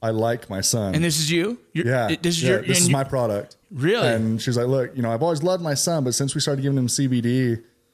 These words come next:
Speaker 1: he, everything that was inside of him that he couldn't communicate because he was frustrated,
Speaker 2: Right.
Speaker 1: because, you know, he's upset and he gets anxious and worked up very easily.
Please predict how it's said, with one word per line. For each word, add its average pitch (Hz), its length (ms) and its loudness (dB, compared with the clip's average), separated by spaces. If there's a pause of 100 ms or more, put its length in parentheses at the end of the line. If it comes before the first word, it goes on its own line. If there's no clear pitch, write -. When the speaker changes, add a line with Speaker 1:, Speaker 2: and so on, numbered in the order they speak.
(520)
Speaker 1:
he, 127 360 2 (120)
everything 170 360 0
that 175 80 -2
was 131 100 0
inside 127 640 0
of 113 120 -4
him 104 180 -2
that 110 100 0
he 110 80 -2
couldn't 135 300 -4
communicate 104 680 -2 (680)
because 123 240 -2
he 123 60 2
was 123 100 0
frustrated, 110 560 -2
Speaker 2:
Right. 139 140 2
Speaker 1:
because, 117 280 -2 (280)
you 123 120 -2
know, 113 100 0
he's 117 120 0
upset 151 400 0
and 110 100 -8
he 107 60 0
gets 110 160 0
anxious 127 500 -4 (360)
and 110 140 -2
worked 120 220 0
up 165 160 -2
very 127 240 2
easily. 107 400 0